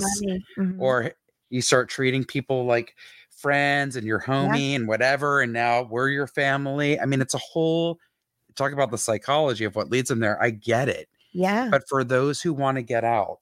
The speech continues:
Speaker 1: like, I
Speaker 2: Right.
Speaker 1: cry every time I see some of these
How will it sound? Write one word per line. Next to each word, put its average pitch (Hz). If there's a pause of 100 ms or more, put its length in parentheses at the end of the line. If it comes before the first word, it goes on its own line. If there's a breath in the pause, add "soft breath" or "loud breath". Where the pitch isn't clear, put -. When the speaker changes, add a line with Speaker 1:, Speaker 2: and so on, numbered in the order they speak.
(100)
Speaker 1:
like, 120
I 143
Speaker 2:
Right. 226
Speaker 1:
cry 123
every 127
time 160
I 123
see 110 (480 soft breath)
some 127
of 123
these 117